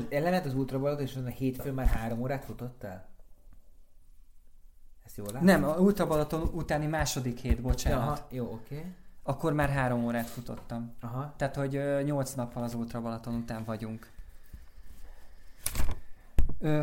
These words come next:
Speaker 2: ha megnézed, akkor, ö, a-, az edzéseim nagy része könnyű. Kettő,
Speaker 1: Azok, azok
Speaker 2: kettő
Speaker 1: öt
Speaker 2: darab-
Speaker 1: percesek?
Speaker 2: Hát vagy lassabb.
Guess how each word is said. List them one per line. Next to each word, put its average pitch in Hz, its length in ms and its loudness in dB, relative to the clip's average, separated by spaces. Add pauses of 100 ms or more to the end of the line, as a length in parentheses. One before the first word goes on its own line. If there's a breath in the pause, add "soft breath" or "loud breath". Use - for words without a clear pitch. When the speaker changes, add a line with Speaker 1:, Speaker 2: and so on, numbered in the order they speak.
Speaker 2:
ha 143 80 6
megnézed, 180 840 6
akkor, 147 440 0
ö, 143 200 2 (260)
a-, - 160 -2 (200)
az 131 160 0
edzéseim 131 640 2
nagy 131 280 4
része 120 380 0
könnyű. 110 420 0 (1600)
Kettő, 175 200 6 (120)
Speaker 1:
Azok, - 20 6 (100)
azok 139 40 0
Speaker 2:
kettő 190 260 8
Speaker 1:
öt 139 60 6
Speaker 2:
darab- 135 200 6
Speaker 1:
percesek? - 480 -2 (880)
Speaker 2:
Hát 202 220 4
vagy 147 180 8
lassabb. 117 540 2